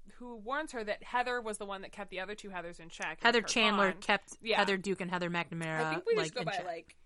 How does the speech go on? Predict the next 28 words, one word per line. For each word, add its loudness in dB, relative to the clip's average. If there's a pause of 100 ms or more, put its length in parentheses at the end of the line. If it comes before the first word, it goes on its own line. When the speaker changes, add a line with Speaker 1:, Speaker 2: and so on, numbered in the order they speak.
(160)
Speaker 1:
last -10
names -16
at -10
Speaker 2:
Yeah. -8
Speaker 1:
this -12
point. -14
So -12
Chandler -4
ended -4
up -2
keeping -8
the -6
other -4
two -12
in -12
check. 0 (480)
Um, 0 (220)
with -4
her -2
gone, 0
it's -8
gonna -6
be -10
much -12
worse. -2 (680)
Good -6
luck. -6 (160)
Um, 0